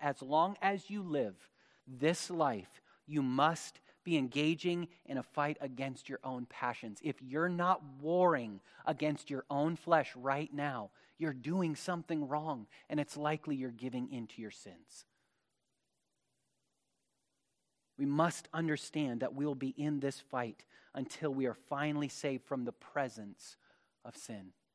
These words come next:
But we can be confident that we can have victory in this fight. When we were saved, we were given his power. We were rescued from both the penalty and the power of sin. We don't have to lose.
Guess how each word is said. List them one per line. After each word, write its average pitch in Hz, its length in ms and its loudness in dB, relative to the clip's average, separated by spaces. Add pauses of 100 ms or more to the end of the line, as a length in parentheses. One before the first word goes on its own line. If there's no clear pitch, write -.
(1500)
But 165 100 -2
we 170 140 0
can 175 200 -6
be 165 80 0
confident 147 720 -6 (240)
that 139 140 2
we 156 120 4
can 170 140 -2
have 151 120 0
victory 156 400 -4
in 160 120 -2
this 151 180 -4
fight. 185 280 0
When 135 180 2
we 170 160 0
were 175 180 2
saved, 156 800 -2 (280)
we 190 160 4
were 196 140 8
given 160 440 4
his 160 320 -2
power. 185 580 -2 (480)
We 196 140 6
were 185 140 8
rescued 175 520 6
from 160 280 2
both 180 300 4
the 147 80 4
penalty 214 680 0 (300)
and 202 180 4
the 175 120 8
power 208 720 4
of 180 180 2
sin. 247 460 -8 (1200)
We 185 140 4
don't 196 420 6
have 202 380 6
to 202 100 0
lose. 214 640 -4